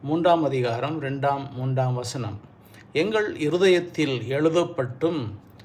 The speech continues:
சகல மனுஷராலும் அறிந்து வாசிக்கப்பட்டும் இருக்கிற எங்கள் நிருபம் நீங்கள்தானே. நீங்-, ஏனெனில் நீங்கள் எங்கள் ஊழியத்தினால் உண்டாகிய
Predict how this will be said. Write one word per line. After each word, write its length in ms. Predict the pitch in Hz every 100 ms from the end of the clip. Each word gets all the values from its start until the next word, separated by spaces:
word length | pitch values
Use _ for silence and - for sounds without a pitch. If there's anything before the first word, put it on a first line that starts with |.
| -
சகல 540 | - 143 131 214 214
மனுஷராலும் 960 | 170 147 165 - 160 156 151 156 160 -
அறிந்து 540 | - 135 160 165 156
வாசிக்கப்பட்டும் 1400 | 135 117 131 156 - 170 - 175 165 - - - 151 139 110 - - - -
இருக்கிற 440 | 135 127 123 123
எங்கள் 540 | 120 151 170 175 170
நிருபம் 800 | 143 139 151 165 156 160 165 160 -
நீங்கள்தானே. 1000 | 127 143 139 139 131 131 127 143 160 127 110 - - - - - - 139
நீங்-, 400 | 170 214 208 160
ஏனெனில் 720 | 160 190 190 147 139 175 - - - - -
நீங்கள் 600 | 156 214 202 151 156 -
எங்கள் 480 | - 147 175 180 160
ஊழியத்தினால் 760 | 185 233 220 196 196 175 165
உண்டாகிய 1040 | 147 135 135 147 143 139 135 147 185 135 -